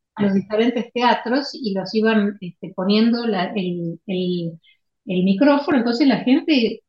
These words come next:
iba escuchando todo lo que sucedía en el escenario, ¿no? Y era maravilloso. Años después, en el Teatro San Martín, este, yo estaba haciendo una obra de Midón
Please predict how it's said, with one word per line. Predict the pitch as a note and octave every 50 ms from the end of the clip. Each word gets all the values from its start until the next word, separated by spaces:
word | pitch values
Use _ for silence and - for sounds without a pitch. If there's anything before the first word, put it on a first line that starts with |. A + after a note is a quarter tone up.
| _
iba | - G3+ G#3 A3
escuchando | G#3+ - - A3 A3 - C#4+ C4 A#3+ A#3 A#3 B3+ D#4+ G4 G#4 - - _ _ _ _ - -
todo | B3 C#4 C#4+
lo | C4 A3+
que | F#3+ F#3+
sucedía | F#3+ F#3 E3 G#3 G3 G#3 A3+ A#3
en | G#3 F#3
el | E3+ E3+
escenario, | E3 - A3 C4 A3+ D#3+ D#3 E3 E3 E3
¿no? | E3+ F3 G3 G#3+ A3
Y | G3+ - G3+ F#3 F#3+ G3+
era | A3 C4+ B3+
maravilloso. | G#3 E3 E3 E3 E3+ E3 D#3+ A#3+ A3 D3+ - - - - - _ _ _ _ _ _ _ _ _ - -
Años | A3+ A3 A3+ B3+ A3+ A3
después, | B3 A#3 A#3+ - D4+ C#4 C4+ B3+ - -
en | G3+ F#3
el | F3 G3
Teatro | G3+ G3 - G3 F#3+
San | G3 G3+ G3
Martín, | G3 G3 G3+ G3+ - B3 A3+ G#3+ G#3+ A#3 A#3 - _ _ _ _ _ _ _ _ _ _ _ _ _ _ _ _ _ _ _ _ _ _ _ _ _ _ _ -
este, | E3+ E3 E3 - - F3 E3+ E3 D#3+ D#3 D#3 D3+
yo | - F#3
estaba | F#3 - G3+ F#3 F#3 F3+ F3 F3 - A3+ F3
haciendo | D#3 - G3+ G3 G3 F3+ F3
una | E3+ F3 F3 F3
obra | F3 F3+ F3 F3+
de | F#3 F#3+
Midón | G3+ G#3+ A3 G#3+ G3 G3 G#3 A#3 C4 C4+